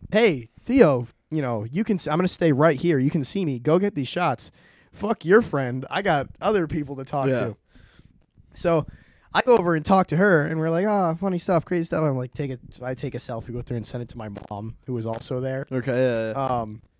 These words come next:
Speaker 1: and it was a, it was a fun little moment. And then I got, I got a shot of something from Theo, so that makes, like, six
Speaker 2: So
Speaker 1: drinks
Speaker 2: you're
Speaker 1: deep,
Speaker 2: ready.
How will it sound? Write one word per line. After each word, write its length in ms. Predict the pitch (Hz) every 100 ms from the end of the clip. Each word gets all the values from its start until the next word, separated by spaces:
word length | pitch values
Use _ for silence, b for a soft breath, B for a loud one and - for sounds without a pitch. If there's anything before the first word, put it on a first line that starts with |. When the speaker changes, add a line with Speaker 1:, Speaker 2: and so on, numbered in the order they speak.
| _ _ _ _ _ _ _ _ _ -
Speaker 1:
and 100 | 151
it 40 | 175
was 140 | 165
a, 180 | 160 -
it 40 |
was 120 | 170 160
a 60 |
fun 220 | - 180 175
little 140 | 143
moment. 320 | 170 151 127
And 80 | 139
then 80 | 151
I 80 | 156
got, 260 | 185 175 - -
I 100 | 160
got 180 | 185 170
a 40 |
shot 280 | 139 160 147
of 160 | 120 -
something 520 | - 135 135 123 127
from 200 | - 120
Theo, 420 | - 127 113 113
so 140 | 110 139
that 100 | 147
makes, 220 | 120 -
like, 140 | 92
six 480 | - - 107 - - _ _ b b b b -
Speaker 2:
So 60 |
Speaker 1:
drinks 220 | 139 123 107
Speaker 2:
you're 100 | 127
Speaker 1:
deep, 80 |
Speaker 2:
ready. 440 | 131 123 113 107